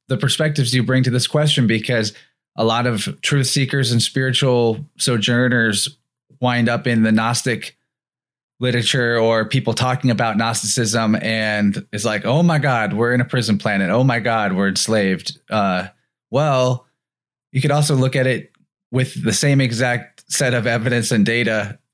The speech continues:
as these things being teachers. Like, the, the planets are, or the archons are, like you said, also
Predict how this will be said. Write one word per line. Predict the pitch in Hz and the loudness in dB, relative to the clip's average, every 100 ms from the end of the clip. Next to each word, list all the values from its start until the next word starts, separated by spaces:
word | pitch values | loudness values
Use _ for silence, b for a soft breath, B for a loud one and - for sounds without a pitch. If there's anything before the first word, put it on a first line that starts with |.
| - | -6
as | 113 107 | -2 0
these | 101 107 101 - | 0 0 -2 -6
things | 131 117 107 | -2 -2 -2
being | 113 110 101 | -2 0 0
teachers. | - 127 120 98 85 110 | 0 -2 0 -2 -2 -4
Like, | 104 | -4
the, | 104 - b b _ _ _ _ | -6 -8 b b _ _ _ _
the | - | -12
planets | 113 135 127 123 - - _ - | -4 0 0 0 -4 -10 _ -6
are, | 113 110 107 101 98 - _ | -2 0 0 0 -2 -8 _
or | 120 | -2
the | 117 | 0
archons | 110 135 135 123 113 110 | 0 -2 0 0 0 -2
are, | 87 110 107 107 104 - | -2 0 0 0 -2 -6
like | - 107 | -8 -2
you | 127 | 0
said, | 113 117 107 | 0 0 0
also | 101 117 127 117 107 - | 0 0 0 0 0 -2